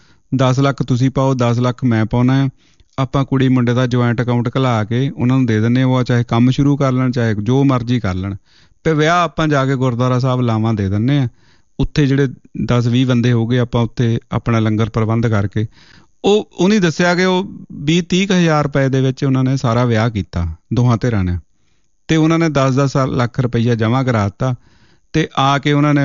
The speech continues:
ਆਲੇ ਦੁਆਲੇ ਮਠਿਆਈ ਵੰਡਤੀ, ਜਿਹੜੀ ਕਿ ਤੀਹ ਕੁ ਹਜ਼ਾਰ ਦੇ ਵਿੱਚ ਸਾਰਾ ਕੰਮ ਹੋ ਗਿਆ।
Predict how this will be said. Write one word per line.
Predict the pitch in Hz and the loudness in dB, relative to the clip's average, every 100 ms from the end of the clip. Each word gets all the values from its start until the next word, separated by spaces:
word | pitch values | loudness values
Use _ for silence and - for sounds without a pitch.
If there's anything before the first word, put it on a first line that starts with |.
| - | 0
ਆਲੇ | 127 123 | 0 0
ਦੁਆਲੇ | 123 123 120 | 2 0 2
ਮਠਿਆਈ | 120 117 104 | 0 0 0
ਵੰਡਤੀ, | 107 117 117 127 123 117 _ _ _ _ - - - | 0 0 0 -2 -4 -4 _ _ _ _ -20 -12 -2
ਜਿਹੜੀ | 143 151 | 0 0
ਕਿ | |
ਤੀਹ | 147 180 | 0 0
ਕੁ | 175 | 2
ਹਜ਼ਾਰ | 160 139 127 | 2 2 0
ਦੇ | 123 | 0
ਵਿੱਚ | 120 117 | -2 -2
ਸਾਰਾ | 120 120 | 0 0
ਕੰਮ | 120 107 | 0 -2
ਹੋ | 101 | -2
ਗਿਆ। | 90 98 | -2 -6